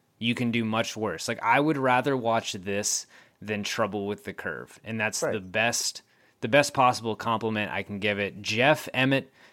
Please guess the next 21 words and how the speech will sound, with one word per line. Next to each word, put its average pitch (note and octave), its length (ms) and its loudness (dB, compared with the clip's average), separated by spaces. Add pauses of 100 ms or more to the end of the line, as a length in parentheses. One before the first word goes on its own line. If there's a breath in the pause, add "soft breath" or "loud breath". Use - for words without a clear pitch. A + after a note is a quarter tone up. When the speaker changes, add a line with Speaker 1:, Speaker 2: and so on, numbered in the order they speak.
Speaker 1:
thank C#3+ 300 2
you D#3 80 2
so C3+ 320 4
much B2+ 260 2
for A#2 140 -2
joining A2 480 0
Big G2 200 -2
Screen G#2 360 -4
Sports. G#2 500 -4
Jeff, A#2+ 320 4
again, A#2 460 2
tell A2+ 160 0
the G#2+ 100 -2
folks, G#2+ 500 -2
uh, G2 260 -2
where A2 300 0
they G#2+ 120 0
can G#2 140 -6
find G#2+ 260 -2
your F#2 100 -10
podcast A2 640 0